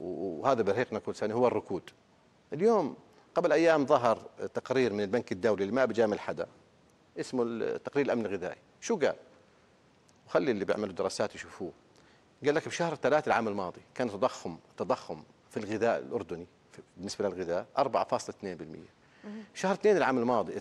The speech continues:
Speaker 1: العام الحالي، الشهر الماضي صار بالسالب التضخم الغذائي. شو معناه؟ إنه تراجعت الأسعار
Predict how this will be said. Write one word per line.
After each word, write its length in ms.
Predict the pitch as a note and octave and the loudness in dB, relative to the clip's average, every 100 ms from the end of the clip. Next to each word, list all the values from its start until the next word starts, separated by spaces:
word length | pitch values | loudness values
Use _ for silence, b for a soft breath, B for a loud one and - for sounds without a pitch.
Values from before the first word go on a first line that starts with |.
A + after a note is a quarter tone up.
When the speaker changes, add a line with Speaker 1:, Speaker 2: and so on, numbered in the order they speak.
| - | -4
Speaker 1:
العام 220 | A2 A2+ | 0 0
الحالي، 360 | A2+ - F2+ D#2+ | 0 -4 -6 -6
الشهر 280 | - D3+ B2+ | -6 -4 -2
الماضي 380 | G#2 F2 F#2 - | -4 -6 -10 -14
صار 240 | - C3 A#2+ | -2 0 0
بالسالب 440 | A2 - C3 G#2 | -2 0 2 2
التضخم 440 | - F#2+ F#2+ - F2 | -2 -4 -4 -6 -10
الغذائي. 300 | E2+ D#2 - | -8 -8 -4
شو 120 | F#3+ | -2
معناه؟ 320 | D#3 G#2+ D#2+ _ B B B B F#2+ | -2 -4 -10 _ B B B B -8
إنه 140 | F#2+ | -6
تراجعت 420 | - C#3 D3 C#3 | 2 2 2 0
الأسعار 360 | - - G2 | -2 -2 -4